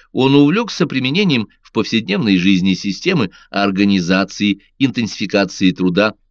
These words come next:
методом хронометрирования движений, разработанной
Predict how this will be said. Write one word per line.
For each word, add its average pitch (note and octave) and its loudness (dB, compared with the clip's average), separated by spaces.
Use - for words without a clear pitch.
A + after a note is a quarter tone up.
методом G2 -2
хронометрирования G2+ 2
движений, D#3 0
разработанной G2 0